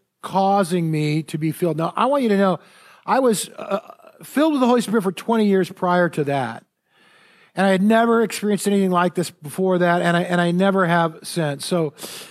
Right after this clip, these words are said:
our, our title and our topic today, next slide, is Be Filled with the Holy Spirit,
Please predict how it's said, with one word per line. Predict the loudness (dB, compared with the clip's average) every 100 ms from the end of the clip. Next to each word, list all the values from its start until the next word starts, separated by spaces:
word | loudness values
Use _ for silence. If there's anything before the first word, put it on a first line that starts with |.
| -20 -20 _ -4
our, | -2 0
our | 0
title | 2 2 4 4 4
and | 2
our | 2
topic | 2 2 2 -2
today, | 2 2 2
next | 0 0
slide, | 0 2
is | 2 0
Be | -2
Filled | 2 2 2
with | 0
the |
Holy | 0 0 -2
Spirit, | -4 -4 -2 -4